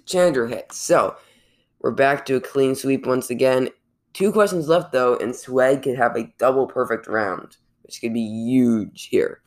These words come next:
uh, for them to get a possibly a four-point lead over Corruption.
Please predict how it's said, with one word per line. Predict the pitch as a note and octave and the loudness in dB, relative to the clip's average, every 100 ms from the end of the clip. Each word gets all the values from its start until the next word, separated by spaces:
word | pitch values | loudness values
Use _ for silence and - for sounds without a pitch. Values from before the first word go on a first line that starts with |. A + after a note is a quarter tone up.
| _ _ _ _ _ - | _ _ _ _ _ 0
uh, | A#2 G2+ F#2 - - | 2 4 2 -2 -8
for | - G#2+ G#2 G#2 A2 - _ _ _ _ | -8 -4 0 0 -2 -4 _ _ _ _
them | A2+ A2+ A2+ | 0 0 0
to | - | -2
get | A2 C3 B2+ | 0 2 2
a | A2+ | 2
possibly | - C3+ C3 - A2 | 0 -2 -2 -4 -6
a | G#2+ | -8
four-point | - B2+ B2 A#2+ A2+ G2+ | -4 0 0 0 -4 -6
lead | G2+ - _ _ _ _ - | -8 -10 _ _ _ _ -6
over | G#2+ G#2 G#2 G#2 - | -6 -4 -6 -8 -10
Corruption. | - - F2 - - | -10 -6 -6 -8 -20